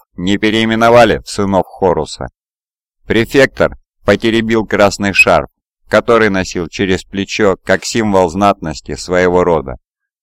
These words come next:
За время долгого варп-прыжка от освобождения к Иствану шарф успел поистрепаться, так как Валерий нервничал постоянно. Его нервозность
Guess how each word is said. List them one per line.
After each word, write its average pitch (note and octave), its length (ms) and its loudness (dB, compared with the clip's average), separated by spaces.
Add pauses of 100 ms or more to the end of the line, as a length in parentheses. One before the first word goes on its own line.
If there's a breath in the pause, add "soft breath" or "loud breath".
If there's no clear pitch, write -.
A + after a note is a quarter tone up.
(120)
За F#2 260 2
время C3 300 2
долгого A2 600 4
варп-прыжка G#2 880 2 (140)
от E2+ 160 0
освобождения G2+ 880 0
к - 120 -8
Иствану D#2 520 -4 (300)
шарф A#2 420 2
успел F#2 500 -4
поистрепаться, F#2 1000 -2 (500)
так A#2+ 220 4
как B2+ 180 0
Валерий A#2 540 2
нервничал F#2+ 640 -2
постоянно. E2+ 840 -2 (580)
Его B2 300 2
нервозность C#3 720 2